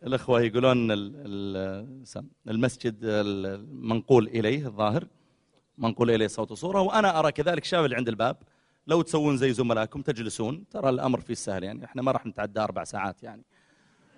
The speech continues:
فالمقصود أن محافظة على القيم. تعال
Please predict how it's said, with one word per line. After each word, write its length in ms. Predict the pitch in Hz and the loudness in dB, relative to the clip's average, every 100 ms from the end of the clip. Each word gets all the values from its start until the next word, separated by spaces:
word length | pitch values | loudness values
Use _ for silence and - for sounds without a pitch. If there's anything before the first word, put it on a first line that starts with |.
| - _ | -20 _
فالمقصود 840 | 143 151 165 185 190 - 247 - - | -6 -4 0 2 4 6 8 6 2
أن 140 | 180 165 | 2 4
محافظة 460 | 160 214 208 175 | 6 6 8 6
على 120 | 147 | 6
القيم. 300 | 139 135 101 | 4 0 -2
تعال 480 | 95 180 202 247 240 | 4 6 8 8 6